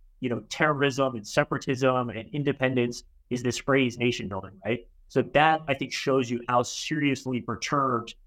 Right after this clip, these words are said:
the government has become by the fact that this Hong Kong, this, this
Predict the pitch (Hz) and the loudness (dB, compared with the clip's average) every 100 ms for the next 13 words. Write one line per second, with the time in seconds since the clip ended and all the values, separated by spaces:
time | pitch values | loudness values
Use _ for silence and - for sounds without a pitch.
0 | - - 120 123 120 120 120 117 110 - | -10 -4 0 0 0 0 2 2 0 -4
1 | _ - 117 - 170 165 123 120 - _ | _ -4 -4 2 4 4 2 -4 -16 _
2 | _ _ - 123 120 - 127 127 120 127 | _ _ 2 2 4 4 4 4 -2 -2
3 | 120 - 135 135 131 135 127 117 113 - | -2 2 2 2 2 0 2 0 0 -10
4 | _ 110 117 107 | _ -8 -4 -4